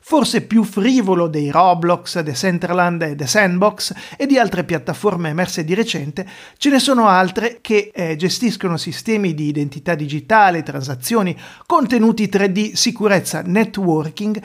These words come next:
e hanno bisogno di aziende, di servizi ad alto contenuto tecnologico.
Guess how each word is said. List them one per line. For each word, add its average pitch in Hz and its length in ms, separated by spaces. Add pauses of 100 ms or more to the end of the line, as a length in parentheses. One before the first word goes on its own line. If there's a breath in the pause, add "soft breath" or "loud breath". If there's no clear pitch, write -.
(160 loud breath)
e 226 120
hanno 180 240
bisogno 180 340
di 160 160
aziende, 156 540
di 143 100
servizi 180 680
ad 160 200
alto 180 320
contenuto 165 720
tecnologico. 151 960